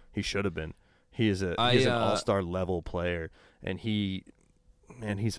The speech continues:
Speaker 1: he's, like, neck and neck with Tatum. Like, I, honestly, like, there's, I think there's, I, I agree with the notion that Jason Tatum could be the f-,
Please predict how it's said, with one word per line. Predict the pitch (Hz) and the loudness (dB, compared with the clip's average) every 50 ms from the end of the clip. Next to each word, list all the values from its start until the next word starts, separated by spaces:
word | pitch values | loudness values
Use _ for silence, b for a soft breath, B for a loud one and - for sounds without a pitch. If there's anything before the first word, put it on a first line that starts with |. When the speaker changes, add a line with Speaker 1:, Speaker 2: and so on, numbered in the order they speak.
| - - | -8 -12
Speaker 1:
he's, | - - 98 - | -10 -10 -8 -6
like, | - 90 80 - - | -8 -10 -10 -10 -10
neck | 92 95 101 92 - - | -8 -6 -6 -8 -8 -10
and | 76 73 | -16 -14
neck | 73 76 73 - | -14 -14 -14 -16
with | - - - | -16 -16 -14
Tatum. | - 78 78 76 78 76 73 | -14 -12 -12 -10 -12 -12 -12
Like, | 76 76 76 - - | -12 -12 -10 -8 -8
I, | 90 85 - - - - | -8 -8 -8 -10 -10 -6
honestly, | 104 104 101 92 - - 98 92 | -4 -4 -4 -4 -6 -4 -4 -4
like, | 85 85 85 85 - | -4 -6 -8 -6 -2
there's, | - 113 117 117 113 - - - - | 2 4 4 4 4 2 -2 -4 0
I | 101 113 120 123 | 2 4 4 4
think | - - 113 101 - | 2 0 -4 -4 -2
there's, | 104 95 87 - - | -2 -2 -2 -2 0
I, | 98 113 117 104 - - b b b b b b - | 0 0 0 0 -4 -16 b b b b b b 2
I | 110 120 123 | 4 4 6
agree | 117 113 107 110 110 107 | 4 4 4 6 6 6
with | 101 - | 6 4
the | 104 | 2
notion | 101 101 98 95 - 104 | 2 2 2 2 2 0
that | 92 92 87 | -2 -2 0
Jason | - 98 92 87 95 87 | 0 0 0 0 -2 -4
Tatum | - 98 90 87 85 | -2 -2 -2 -2 -2
could | 82 - 87 78 | -6 -6 -8 -4
be | - 87 | -4 -4
the | 82 78 | -4 -4
f-, | - - - | -8 -12 -18